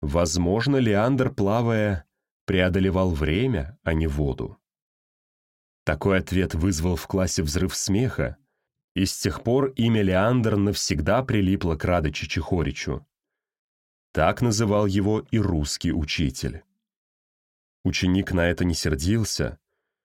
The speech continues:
Он выучил наизусть стихотворную поэму о Геро и Леандре, и, проходя по вечерам мимо окон дворца патриарха, где уже расставляли для учеников парты с небольшими отверстиями в нижней доске,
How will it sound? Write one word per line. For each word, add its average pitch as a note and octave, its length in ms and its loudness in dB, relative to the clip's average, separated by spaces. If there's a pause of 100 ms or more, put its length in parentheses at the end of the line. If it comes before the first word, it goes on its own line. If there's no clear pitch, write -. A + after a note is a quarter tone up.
(120)
Он B2+ 180 2
выучил C3 400 2
наизусть A#2 560 2
стихотворную G2 720 0
поэму G2 480 0
о F2 80 0
Геро F2+ 260 0
и - 140 -2
Леандре, D2+ 640 -2 (580)
и, E2 140 -2
проходя E2 480 -2
по - 80 -4
вечерам E2 520 0
мимо E2 380 -2
окон E2+ 400 -2
дворца D#2 460 -2
патриарха, D#2 800 -2 (420)
где F#2 220 0
уже G#2+ 260 0
расставляли G2+ 680 0
для F2 180 0
учеников F#2+ 560 -2
парты G2+ 380 -2
с - 120 -6
небольшими G2 480 0
отверстиями F#2 760 -2
в D#2 100 -2
нижней E2+ 340 0
доске, G2+ 560 -2